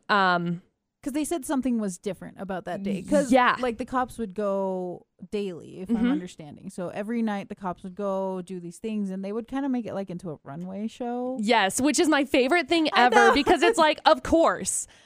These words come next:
Speaker 1: Of course. As
Speaker 2: Yes.
Speaker 1: somebody who watches RuPaul's Drag Race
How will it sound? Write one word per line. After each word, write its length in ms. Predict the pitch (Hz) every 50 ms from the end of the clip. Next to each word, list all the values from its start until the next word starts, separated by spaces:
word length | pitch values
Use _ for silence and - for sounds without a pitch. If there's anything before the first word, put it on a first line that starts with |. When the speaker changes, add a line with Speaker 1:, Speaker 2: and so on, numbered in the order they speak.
| - _ _
Speaker 1:
Of 240 | - 277 277 240 -
course. 600 | - - 311 277 208 180 160 196 240 - - - -
As 140 | 202 190 202
Speaker 2:
Yes. 280 | 214 - 269 269 202
Speaker 1:
somebody 280 | - 349 330 370 359 339
who 100 | 339 349
watches 360 | 311 277 277 277 - 330 254
RuPaul's 340 | 233 262 262 - 262 240 -
Drag 280 | - 208 208 202 190 196
Race 420 | 185 175 175 202 - - -